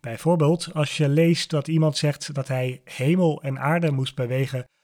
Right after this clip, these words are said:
om iets geregeld te krijgen, heeft dat heel veel moeite gekost.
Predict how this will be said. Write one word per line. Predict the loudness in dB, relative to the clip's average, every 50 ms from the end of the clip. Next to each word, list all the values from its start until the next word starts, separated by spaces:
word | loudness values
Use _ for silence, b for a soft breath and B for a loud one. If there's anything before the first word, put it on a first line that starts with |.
| _ _ _
om | -8 -4 0 0
iets | 0 0 -2
geregeld | -4 -6 -2 0 2 2 2 0 -2 -4 -4
te | -6 -10
krijgen, | -12 -10 -8 -8 -6 -4 -4 -4 -4 B B B B B
heeft | B -2 -2 -2 0
dat | -2 -4 -4
heel | -2 0 2 2 2
veel | 0 0 -2 0 2
moeite | 4 4 4 4 2 -2
gekost. | -8 -10 -12 -10 -10 -8 -6 -8 -8 -8 -10